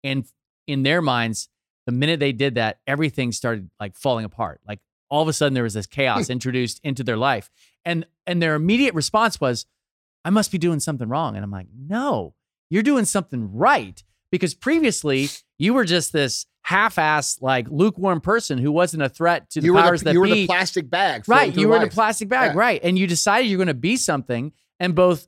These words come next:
Speaker 1: culturally and I would even say spiritually, all of a sudden you said,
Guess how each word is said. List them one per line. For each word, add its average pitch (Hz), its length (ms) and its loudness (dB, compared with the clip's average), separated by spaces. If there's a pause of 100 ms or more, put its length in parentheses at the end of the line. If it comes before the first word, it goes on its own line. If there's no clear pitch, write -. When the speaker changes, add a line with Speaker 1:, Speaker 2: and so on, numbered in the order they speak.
(160)
Speaker 1:
culturally 185 680 0
and 143 120 0
I 185 120 4
would 269 140 0
even 131 180 -2
say 135 180 0
spiritually, 185 600 -2 (100)
all 220 140 4
of 277 40 -2
a 240 60 0
sudden 185 320 0
you 151 80 -2
said, 139 240 -2